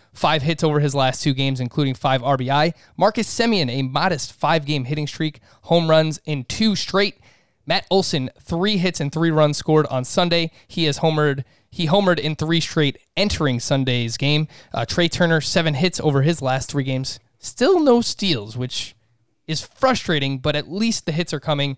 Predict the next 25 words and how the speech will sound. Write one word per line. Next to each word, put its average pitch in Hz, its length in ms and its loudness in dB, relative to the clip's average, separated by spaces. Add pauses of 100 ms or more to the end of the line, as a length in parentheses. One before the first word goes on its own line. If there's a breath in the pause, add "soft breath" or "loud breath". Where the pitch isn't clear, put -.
(280 soft breath)
uh, 131 60 -6
and 135 120 0
he's 143 80 -2
hitting 208 160 2
for 175 100 -2
more 160 160 4
power 131 300 2
this 117 220 -6
year, 113 100 -4
too. 135 180 -2
Gerrit 165 360 2
Cole, 165 320 2 (260 soft breath)
eighteen 202 340 -2
strikeouts 151 540 0
over 147 180 0
his 139 140 -2
last 135 300 -2
two 156 100 -6
starts, 143 380 0 (240 loud breath)
a 147 100 -6
seventeen 180 640 -2
percent 143 400 -4
swinging 127 280 -4
strike 160 300 0
rate. 151 220 0